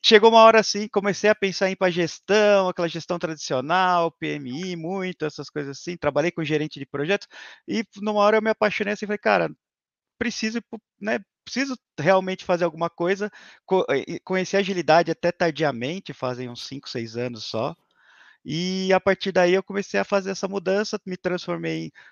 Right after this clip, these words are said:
num, num Scrum Master, depois num Agile Master, já fui Agile Coach por, por um tempo, e vou seguindo nessa, nessas coisas, né? E, e a, e junto com isso acabou porque eu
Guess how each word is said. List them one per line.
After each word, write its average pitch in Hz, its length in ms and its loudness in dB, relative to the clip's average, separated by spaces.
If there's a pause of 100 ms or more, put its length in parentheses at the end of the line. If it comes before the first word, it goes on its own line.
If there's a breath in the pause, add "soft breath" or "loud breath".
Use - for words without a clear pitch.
(140 soft breath)
num, 139 220 -4
num 151 120 -2
Scrum 151 300 0
Master, 160 560 2
depois 139 400 -4
num 131 180 -8
Agile 131 320 -2
Master, 135 680 -2
já 127 160 -6
fui 131 320 -8
Agile 127 400 -2
Coach 135 360 -6
por, 117 220 -10 (420 soft breath)
por 113 140 -6
um 123 100 -8
tempo, 180 480 -4 (320 soft breath)
e 170 60 -4
vou 190 140 2
seguindo 233 440 -4
nessa, 220 420 -4
nessas 196 220 -10
coisas, 175 240 -6
né? 160 140 -8 (340 loud breath)
E, 165 120 -6 (140)
e 180 140 2
a, 196 180 8
e 180 100 0
junto 202 260 -2
com 202 60 -2
isso 208 120 0
acabou 214 340 0 (120)
porque - 160 -2
eu 220 140 2